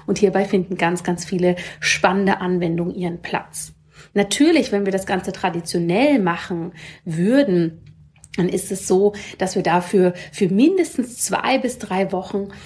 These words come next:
wenn nicht sogar noch länger, in eine spezialisierte Kureinrichtung gehen, hier natürlich am Anfang ein ausführliches ärztliches Gespräch haben und dann eben diese Panchakarma-Kur dementsprechend geplant wird. Und diese Kur, die hat dann unterschiedliche Phasen.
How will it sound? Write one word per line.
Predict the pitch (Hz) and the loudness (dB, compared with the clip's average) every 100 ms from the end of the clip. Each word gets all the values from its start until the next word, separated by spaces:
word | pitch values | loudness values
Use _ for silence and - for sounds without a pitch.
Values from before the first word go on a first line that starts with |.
| - - | -8 -4
wenn | 170 196 240 | 2 4 6
nicht | 262 247 - | 4 0 0
sogar | 208 190 180 | 0 2 2
noch | 180 202 202 | 4 2 0
länger, | 185 175 214 220 214 | 0 2 2 0 -2
in | 202 - | -2 -2
eine | 190 190 185 185 | 0 0 2 0
spezialisierte | - 190 165 175 175 170 175 170 | -2 -6 -2 0 0 0 -2 -2
Kureinrichtung | - - 277 - 202 196 196 - 190 180 | -6 2 2 4 0 0 -2 -2 -2 0
gehen, | 180 180 175 - - - | 0 0 -2 -6 -12 -8
hier | - 190 185 190 - | 2 4 6 2 -2
natürlich | 190 185 - 185 180 | -4 0 2 2 2
am | - | 0
Anfang | 165 175 - 180 | -2 -2 -2 -2
ein | 170 - | -4 -2
ausführliches | 220 262 294 277 254 240 226 - - | 2 4 2 0 -2 0 -2 -4 -2
ärztliches | - 202 - 202 208 208 - | 0 0 -2 -4 -2 -4 -4
Gespräch | 202 - - 196 185 | -6 -2 0 0 0
haben | 185 175 180 180 - - - | 0 0 -2 -6 -10 -10 0
und | 214 208 | 2 4
dann | 160 185 196 - | 4 2 0 0
eben | 180 185 | 0 0
diese | 180 - | 0 -2
Panchakarma-Kur | - 180 180 190 - - 175 190 - 190 185 | -2 -4 -4 -6 -4 -2 0 -2 -2 -2 0
dementsprechend | 180 180 - - - 170 185 | 2 0 -2 -6 -4 -4 -4
geplant | 175 - - 160 175 - | -6 -4 -2 -2 -2 -6
wird. | - - - - - - - - | -6 -8 -14 -20 -16 -16 -18 -2
Und | 214 214 | 2 2
diese | 214 214 | 2 0
Kur, | - - 277 359 208 | 0 0 2 4 4
die | 185 190 | 4 2
hat | 208 214 | 2 2
dann | 208 | 0
unterschiedliche | 220 233 226 214 220 208 185 196 | 0 0 -2 -4 -4 -4 -4 -6
Phasen. | - 180 185 202 175 180 | -6 -8 -8 -6 -6 -8